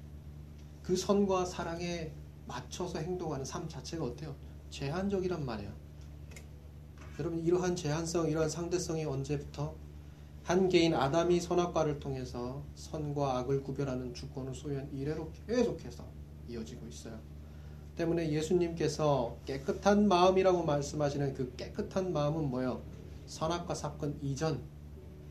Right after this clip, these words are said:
곧 인간의 타락 이전의 아담의 마음,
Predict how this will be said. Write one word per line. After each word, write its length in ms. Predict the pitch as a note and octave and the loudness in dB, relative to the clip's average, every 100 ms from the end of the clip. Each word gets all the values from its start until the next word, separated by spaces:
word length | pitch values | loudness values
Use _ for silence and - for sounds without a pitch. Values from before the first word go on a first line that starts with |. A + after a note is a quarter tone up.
| - - - - - - - | -14 -14 -14 -12 -10 -10 -4
곧 160 | C#3 D3 | -2 0
인간의 460 | C#3+ C#3+ D3 D3 | 2 4 4 2
타락 240 | - D3 C#3+ - - | 2 0 0 -4 -4
이전의 720 | D3 D#3 D3 D#3 E3+ E3+ F3+ - | -2 2 2 2 2 0 -4 -8
아담의 520 | - A#2+ D3 D#3+ E3+ | -8 -2 -2 0 0
마음, 300 | C3 A#2+ D#3 | 2 2 2